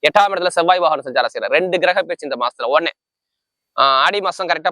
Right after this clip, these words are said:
பத்தாம் தேதிக்கு அப்புறம் பாத்தீங்கன்னா அஞ்சாம் இடத்துல சுக்கிர பகவான் போய் தொடுறாரு. பத்தாம் தேதி, ஆடி மாசம் கரெக்டா பத்தாம் தேதி. அடுத்து பாத்தீங்கன்னா ஆடி மாசம் பன்னிரெண்டாம் தேதிக்கு அப்புறம் எட்டாம் பாவத்துக்கு வர்றாரு. யாரு? செவ்வாய் பகவான். இதான் கிரகத்தோட அமைப்பு. பொது-, பொதுவா பாருங்க, ஒரு ராசி அதிபதியான சனி பகவான் இரண்டாம் பாவத்துல. உங்களுக்கு பாதக சனி, அதான் சொல்லுவாங்க.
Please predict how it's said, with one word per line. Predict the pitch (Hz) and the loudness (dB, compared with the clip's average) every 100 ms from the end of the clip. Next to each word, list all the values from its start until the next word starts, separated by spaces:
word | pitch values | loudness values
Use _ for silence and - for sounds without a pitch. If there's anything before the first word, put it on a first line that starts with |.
| 160 | -4
பத்தாம் | - 180 | -2 -2
தேதிக்கு | 175 160 151 | -4 -6 -6
அப்புறம் | 165 156 | -4 -4
பாத்தீங்கன்னா | 170 170 | -4 -4
அஞ்சாம் | 160 160 | -2 -4
இடத்துல | 147 139 | -4 -10
சுக்கிர | 139 160 | -6 -2
பகவான் | 147 135 | -2 -2
போய் | 139 135 | -8 -6
தொடுறாரு. | 123 107 - | -6 -6 -4
பத்தாம் | 139 - 151 | -4 0 -2
தேதி, | 127 117 | 0 0
ஆடி | 143 156 147 | 0 -2 -8
மாசம் | 135 160 | -10 -8
கரெக்டா | 139 147 135 | -8 -6 -8
பத்தாம் | - 135 123 | -4 -4 -4
தேதி. | 107 - _ _ _ _ - | -8 -12 _ _ _ _ 0
அடுத்து | 165 196 | 0 2
பாத்தீங்கன்னா | 190 196 214 170 139 117 80 - - | 0 0 0 0 -4 -10 -14 -8 -2
ஆடி | 175 190 | -2 -2
மாசம் | 175 180 | -8 -6
பன்னிரெண்டாம் | 165 185 196 180 | -4 -2 -2 -2
தேதிக்கு | 160 147 | -6 -6
அப்புறம் | 185 160 | -6 -2
எட்டாம் | 180 180 | -2 -2
பாவத்துக்கு | 165 143 139 | -4 -4 -4
வர்றாரு. | 139 131 | -4 -4
யாரு? | 127 - | -6 -10
செவ்வாய் | 143 151 147 | -4 -4 -4
பகவான். | 123 101 - _ _ _ _ _ - | -6 -8 -8 _ _ _ _ _ 0
இதான் | 147 165 | 0 2
கிரகத்தோட | 151 156 151 151 135 | 0 0 0 0 0
அமைப்பு. | 131 202 165 | -2 -2 0
பொது-, | 170 175 | 0 0
பொதுவா | 185 208 185 | 0 0 2
பாருங்க, | 185 190 | -2 -2
ஒரு | 160 | 0
ராசி | 165 - 180 | 0 -2 -8
அதிபதியான | 165 156 143 156 | -6 -6 -4 -4
சனி | 170 | -4
பகவான் | 170 175 175 | 0 -2 -2
இரண்டாம் | 151 156 156 | -4 -2 -2
பாவத்துல. | 127 120 107 113 | -4 -8 -10 -10
உங்களுக்கு | 127 - | -8 -4
பாதக | 151 170 160 151 | -2 -2 -2 -4
சனி, | 151 135 80 | -6 -8 -8
அதான் | 127 127 | -10 -4
சொல்லுவாங்க. | 127 143 | -4 -2